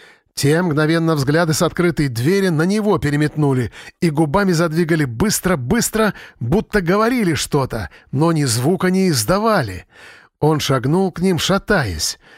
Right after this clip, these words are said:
Приметил кочергу, валявшуюся у стола. Очень кстати, сейчас она ему пригодится. Сон это или не сон, а кикимор из избы прогнать надо и дверь закрыть, чтоб снег не летел, да запереть покрепче, чтоб всякие мерзости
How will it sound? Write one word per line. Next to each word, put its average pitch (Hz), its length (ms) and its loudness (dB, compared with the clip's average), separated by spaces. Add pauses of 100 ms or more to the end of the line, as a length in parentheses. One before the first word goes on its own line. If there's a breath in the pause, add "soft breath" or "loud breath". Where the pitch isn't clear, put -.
(300 loud breath)
Приметил 156 480 0
кочергу, 190 460 0
валявшуюся 135 580 0
у 131 60 2
стола. 123 480 -2 (680 loud breath)
Очень 139 300 0
кстати, 165 560 -2 (240 loud breath)
сейчас 135 420 0
она 147 220 2
ему 156 180 2
пригодится. 160 760 -2 (500 loud breath)
Сон 185 300 2
это 165 120 -2
или 156 220 2
не 147 140 0
сон, 165 440 0 (380 loud breath)
а 135 160 2
кикимор 175 540 0
из 147 100 0
избы 143 280 0
прогнать 151 480 0
надо 120 260 0
и 196 200 -2
дверь 175 260 0
закрыть, 127 520 -4 (220 loud breath)
чтоб - 260 -2
снег 190 320 0
не 143 60 0
летел, 123 420 -2 (280 loud breath)
да 135 200 2
запереть 160 600 0
покрепче, 151 460 0
чтоб - 240 -2
всякие 151 360 0
мерзости 147 600 -2